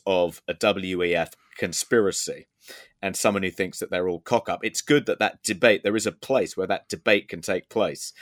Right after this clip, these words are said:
So I think it's great that, you know, we're having something like that debate here too. Um, uh, uh,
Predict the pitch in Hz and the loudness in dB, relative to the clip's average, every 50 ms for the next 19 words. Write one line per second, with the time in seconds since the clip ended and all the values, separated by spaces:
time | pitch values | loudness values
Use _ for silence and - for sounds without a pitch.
0 | - - - _ - - 113 123 123 139 120 107 - - - - 131 131 - - | -20 -20 -20 _ 2 6 6 6 8 6 4 2 0 -4 2 6 6 6 6 6
1 | - 101 101 98 - _ - 110 98 95 92 - - - 98 107 101 104 113 107 | 4 4 4 4 2 _ -4 -4 -2 -2 -4 -4 -6 -4 2 2 4 6 6 4
2 | 104 95 92 - 113 90 85 92 95 98 110 113 - - 87 85 - - - 82 | 2 0 -2 -4 -6 -6 -6 -6 -2 2 2 2 2 0 -4 -8 -8 -10 -8 -6
3 | - 92 87 82 - - - 104 92 87 80 - - - 127 104 82 67 60 - | -4 -4 -4 -4 -6 -6 -4 -2 -2 -2 -2 -4 -2 0 0 0 -2 -4 -10 -16
4 | _ - - - - - _ - 104 107 104 110 110 - - - 110 113 113 107 | _ -20 -20 -20 -20 -8 _ 4 6 6 6 4 0 -2 2 4 6 8 8 6
5 | - - 113 110 | 6 4 2 2